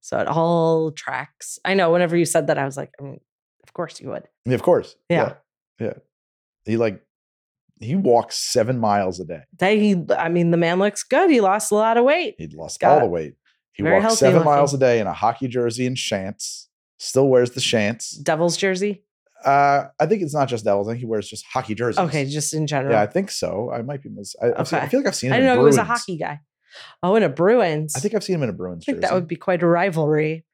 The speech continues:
Speaker 1: if he's a Devils fan, but I'm just assuming he's a Devils fan from New Jersey.
Speaker 2: I don't know.
Speaker 1: Maybe not.
Speaker 2: Yeah,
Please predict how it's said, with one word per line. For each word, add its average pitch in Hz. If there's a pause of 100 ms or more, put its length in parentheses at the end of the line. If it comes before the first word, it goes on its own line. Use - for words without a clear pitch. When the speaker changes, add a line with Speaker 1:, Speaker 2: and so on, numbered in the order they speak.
(360)
Speaker 1:
if 156
he's 147
a 156
Devils 147
fan, 151
but -
I'm 190
just 151
assuming 151
he's 135
a -
Devils 110
fan -
from 127
New 123
Jersey. - (360)
Speaker 2:
I 285
don't 508 (160)
know. - (260)
Speaker 1:
Maybe 147
not. 254
Speaker 2:
Yeah, 415